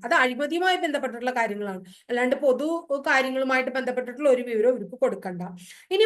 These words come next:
മനുഷ്യാവകാശ ലംഘനവുമായി ബന്ധപ്പെട്ട ആരോപണം സംബന്ധിച്ച വിവരം ആവശ്യപ്പെട്ടിട്ടുള്ള സംഗതിയിൽ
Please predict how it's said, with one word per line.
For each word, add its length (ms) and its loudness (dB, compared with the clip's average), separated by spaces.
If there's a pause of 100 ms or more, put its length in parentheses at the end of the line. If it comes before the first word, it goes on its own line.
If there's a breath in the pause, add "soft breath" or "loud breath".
(100)
മനുഷ്യാവകാശ 760 4 (140)
ലംഘനവുമായി 680 4
ബന്ധപ്പെട്ട 580 0 (300)
ആരോപണം 680 0 (100)
സംബന്ധിച്ച 600 -2 (160)
വിവരം 380 0 (600 soft breath)
ആവശ്യപ്പെട്ടിട്ടുള്ള 920 0 (140)
സംഗതിയിൽ 580 0